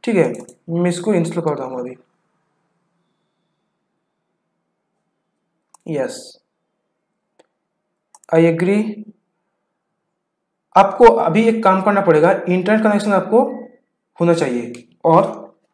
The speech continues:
आपका जो यूएस, आपका जो Arduino है data cable के साथ connect करना पड़ेगा आपका laptop के साथ।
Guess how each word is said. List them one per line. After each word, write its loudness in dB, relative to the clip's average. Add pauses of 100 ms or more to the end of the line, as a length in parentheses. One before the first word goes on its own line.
(140)
आपका 0
जो 0
यूएस, -2 (300)
आपका -4
जो -2
Arduino 2
है -4
data -2
cable -4
के -4
साथ -2 (600)
connect 0
करना -4
पड़ेगा 0 (1080)
आपका -2
laptop -2
के -10
साथ। -18